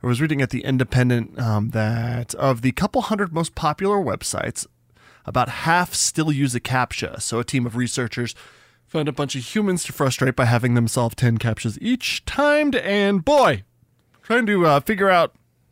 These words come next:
is that a lamppost, and is it in both squares or not, isn't just hard for us. Everyone sucks at it. With the humans, they take about fifteen seconds on average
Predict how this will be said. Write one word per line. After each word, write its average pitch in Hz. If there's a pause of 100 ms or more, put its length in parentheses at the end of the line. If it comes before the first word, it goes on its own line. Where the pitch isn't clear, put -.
(400)
is 123
that 175
a 185
lamppost, 214 (260)
and 127
is 135
it 170
in 175
both 170
squares 269
or 269
not, 277
isn't 196
just 170
hard 202
for 196
us. 262 (500)
Everyone 294
sucks 135
at 131
it. 120
With 139
the 147
humans, 214 (380)
they 226
take 262
about 202 (340)
fifteen 269
seconds 160
on 131
average 127